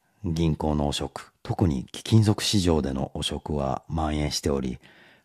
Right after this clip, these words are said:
大手銀行は定期的に罰金を課せられています。しかし、罰金は銀行ビジネスを行う上での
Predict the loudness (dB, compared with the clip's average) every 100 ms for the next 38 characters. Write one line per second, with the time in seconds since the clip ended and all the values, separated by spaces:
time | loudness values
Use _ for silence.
0 | _ 0 2 2 4 2 2 0 -2 -4
1 | 2 2 2 0 0 2 0 2 0 -2
2 | -4 -2 0 0 -2 -8 -2 2 2 0
3 | -4 -4 -4 -8 -12 -16 -20 -20 -20 -20
4 | _ _ -8 0 2 2 0 -2 0 2
5 | 6 8 6 2 -4 -2 0 2 4 4
6 | 4 2 0 -2 -4 -6 -6 -2 0 0
7 | -2 0 0 0 -4 -6 -12